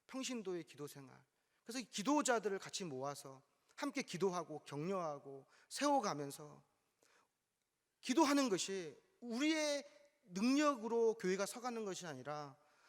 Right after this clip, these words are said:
하나님의 능력에 있음을 고백하고 하나님의 은혜를 구하는 그 자리가 아니겠습니까? 그래서 그 기도하는 자리를 마련했습니다.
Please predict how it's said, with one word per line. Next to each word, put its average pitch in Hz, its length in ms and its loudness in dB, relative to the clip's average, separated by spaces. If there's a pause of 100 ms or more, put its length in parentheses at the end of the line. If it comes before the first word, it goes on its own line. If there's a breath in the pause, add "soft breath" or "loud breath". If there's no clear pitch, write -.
(120)
하나님의 285 420 2
능력에 226 420 0
있음을 202 380 -4
고백하고 170 580 -6
하나님의 277 500 -2
은혜를 214 300 2
구하는 180 380 -6 (340 soft breath)
그 277 180 0
자리가 208 280 -2
아니겠습니까? 127 680 -12 (460)
그래서 143 360 -10 (360 soft breath)
그 - 100 -20
기도하는 156 380 -6
자리를 139 240 -12
마련했습니다. 131 680 -18